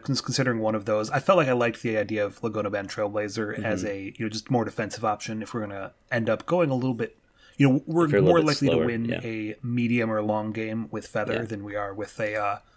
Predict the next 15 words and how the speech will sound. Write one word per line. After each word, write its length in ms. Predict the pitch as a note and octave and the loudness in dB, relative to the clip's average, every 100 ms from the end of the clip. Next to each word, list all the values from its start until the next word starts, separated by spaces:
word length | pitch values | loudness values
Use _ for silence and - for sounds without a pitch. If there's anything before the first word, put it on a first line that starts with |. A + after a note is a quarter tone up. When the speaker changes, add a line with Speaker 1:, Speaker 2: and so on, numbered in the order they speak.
| _ | _
Speaker 1:
Halura's 320 | A2+ G2 G#2 - | -4 -2 -2 -2
version. 380 | A2+ G#2 A2+ - - _ _ _ _ | -4 -4 -10 -14 -20 _ _ _ _
Speaker 2:
And 160 | G2+ G#2 | -4 2
I, 160 | G#2 G2+ | 4 4
I 80 | - | 4
do 160 | G2 G2+ | 2 2
wanna 220 | G#2+ G2 | 2 0
point 360 | - - F#2+ F2+ | -2 -2 2 2
out 140 | F2 | 0
that 140 | F2 | 4
I 160 | E2+ E2 | 6 4
made 340 | D#2+ E2+ E2 | 4 2 2
this 260 | D#2+ D#2+ - | 0 -2 -2
as 120 | D2+ | -4
pla-, 380 | - - E2 | -8 -8 -6